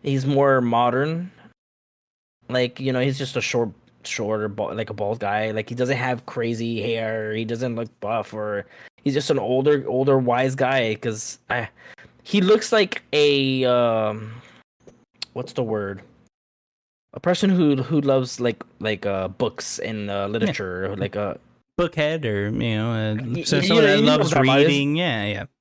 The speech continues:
Speaker 1: Yeah, yeah. He, he's just, he's that type of, he looks like one of those people that he's just, he's, he's, he's infatuated with facts
Speaker 2: Yep.
Speaker 1: and history. And
Speaker 2: He,
Speaker 1: see, yeah,
Speaker 2: yeah,
Speaker 1: I mean, which he
Speaker 2: it
Speaker 1: is. He's, he's, he's obsessed with the future.
Speaker 2: Yeah, in my mind,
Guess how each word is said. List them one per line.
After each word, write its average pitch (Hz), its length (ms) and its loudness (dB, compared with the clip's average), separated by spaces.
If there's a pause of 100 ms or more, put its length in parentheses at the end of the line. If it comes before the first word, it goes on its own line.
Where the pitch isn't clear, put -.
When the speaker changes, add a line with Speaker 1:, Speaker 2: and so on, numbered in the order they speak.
(360)
Speaker 1:
Yeah, 127 100 2
yeah. 107 200 4
He, 143 300 -2
he's 175 240 2
just, 175 200 -2
he's 175 180 2
that 175 180 4
type 160 160 2
of, 135 80 2
he 160 160 2
looks 175 340 2
like 143 120 4
one 147 100 4
of 143 40 6
those 135 100 2
people 143 200 2
that 120 100 4
he's 123 240 -2
just, - 200 -6
he's, 120 480 -4
he's, 123 320 -6
he's 127 140 -6
infatuated 131 460 -2
with 120 120 -6
facts - 500 -8 (280)
Speaker 2:
Yep. 127 160 -2
Speaker 1:
and 113 80 -8
history. 104 520 -6
And 110 100 -2
Speaker 2:
He, 139 80 2
Speaker 1:
see, 120 180 -2
yeah, 113 160 -4
Speaker 2:
yeah, 135 160 0
Speaker 1:
I 110 60 2 (100)
mean, 120 80 0
which 135 140 2
he 233 120 4
Speaker 2:
it 311 80 2
Speaker 1:
is. - 160 -4
He's, 135 160 -2 (460)
he's, 143 100 -4 (200)
he's 127 140 -6
obsessed 156 240 0
with 165 100 -6
the 151 60 0
future. 151 340 0 (360)
Speaker 2:
Yeah, 151 320 2
in 151 180 0
my 170 140 2
mind, 143 560 2